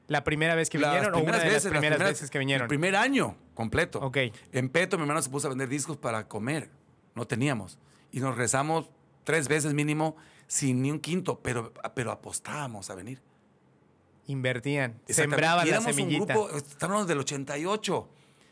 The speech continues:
Speaker 2: Entonces, por eso comenté, de los grupos de yucatecos, hay muchos grupos buenísimos.
Speaker 1: Sí.
Speaker 2: Eh, Versace es buenísimo, por ejemplo. Muy bueno. Tiene su onda.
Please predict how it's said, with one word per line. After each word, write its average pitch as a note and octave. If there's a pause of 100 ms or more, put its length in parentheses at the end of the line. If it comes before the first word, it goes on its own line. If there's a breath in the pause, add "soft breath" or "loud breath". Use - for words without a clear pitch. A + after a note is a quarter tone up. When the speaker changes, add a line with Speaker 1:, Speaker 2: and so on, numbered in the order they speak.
(240 soft breath)
Speaker 2:
Entonces, F3
por D3
eso D3
comenté, D3+ (500 loud breath)
de B2+
los A#2+
grupos C#3+
de C3+
yucatecos, B2+
hay A2
muchos F#2
grupos A2
buenísimos. G#2
Speaker 1:
Sí. - (180)
Speaker 2:
Eh, G#2
Versace G2+
es A#2
buenísimo, A2
por -
ejemplo. G2+ (440 soft breath)
Muy A#2+
bueno. A2+ (260 loud breath)
Tiene C#3
su C#3
onda. C#3